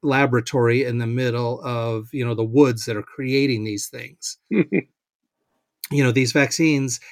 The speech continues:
Speaker 1: have been worked on for decades upon decades as they, you know, are, are, uh, br-, as new things come out and they look for, you know, uh, ways to fight them. And just, and when there's an outbreak, okay, they already have models of things that they can work with. So it's not like we're starting from scratch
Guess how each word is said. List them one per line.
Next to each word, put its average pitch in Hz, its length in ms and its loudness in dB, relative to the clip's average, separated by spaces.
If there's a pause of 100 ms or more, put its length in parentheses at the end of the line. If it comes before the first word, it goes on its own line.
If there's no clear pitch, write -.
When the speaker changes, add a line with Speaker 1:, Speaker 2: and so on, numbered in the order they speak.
Speaker 1:
have 139 160 -4
been 127 300 -4 (420)
worked 151 300 4
on 131 180 -2
for 120 240 -6 (120)
decades 143 500 0
upon 127 480 -6
decades 131 720 -2
as 123 220 -2
they, 120 220 0 (180)
you 123 140 0
know, 113 280 2
are, 117 240 2
are, 117 260 2 (480)
uh, 120 160 2
br-, 127 200 2 (100)
as 117 200 2
new 139 140 8
things 127 340 4
come 120 220 0
out 135 380 2
and 117 140 0
they 113 100 0
look 139 240 2
for, 117 440 4 (400)
you 135 140 2
know, 120 320 2
uh, 113 300 0
ways 127 320 2
to 123 100 -4
fight 143 380 4
them. 113 240 -4
And 117 160 0
just, 120 240 -2
and 120 120 -2
when 117 120 2
there's 120 200 2
an 123 80 0
outbreak, 139 520 2
okay, 143 200 2
they 127 140 6
already 131 200 2
have 127 140 0
models 127 460 4
of 120 140 -2
things 120 360 0
that 110 120 -10
they 127 100 -2
can 117 220 -4
work 143 260 4
with. 131 160 -6
So - 120 -2
it's 113 140 -2
not 147 200 -4
like 117 160 -4
we're 113 80 -4
starting 117 340 -4
from 101 160 -10
scratch - 680 -2